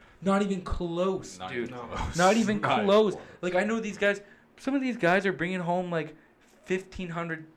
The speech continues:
Speaker 1: uh, dollar paychecks home a week. A week, man.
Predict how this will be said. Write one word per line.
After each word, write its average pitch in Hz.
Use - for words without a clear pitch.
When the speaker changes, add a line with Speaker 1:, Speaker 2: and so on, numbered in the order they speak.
Speaker 1:
uh, 135
dollar 147
paychecks 147
home 175
a 147
week. 175
A 185
week, 247
man. 131